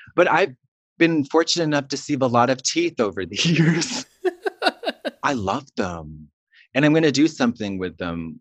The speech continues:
Speaker 1: you know, one day. I don't know what, but somebody suggested I just go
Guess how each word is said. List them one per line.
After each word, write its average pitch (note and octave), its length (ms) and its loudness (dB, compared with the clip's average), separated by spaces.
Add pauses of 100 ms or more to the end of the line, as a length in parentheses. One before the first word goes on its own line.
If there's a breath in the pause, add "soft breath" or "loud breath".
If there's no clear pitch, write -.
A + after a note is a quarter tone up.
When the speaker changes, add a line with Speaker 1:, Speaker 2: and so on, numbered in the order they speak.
Speaker 1:
you A2 120 -10
know, F#2 100 -6
one G2 200 -8
day. F2 120 -6
I F#2 100 2
don't C3+ 120 2
know A#2+ 100 4
what, G2+ 400 2 (560)
but C#3 140 2
somebody F#3 280 4
suggested B2 540 0
I A2 100 4
just G#2 220 -4
go F#2+ 260 -2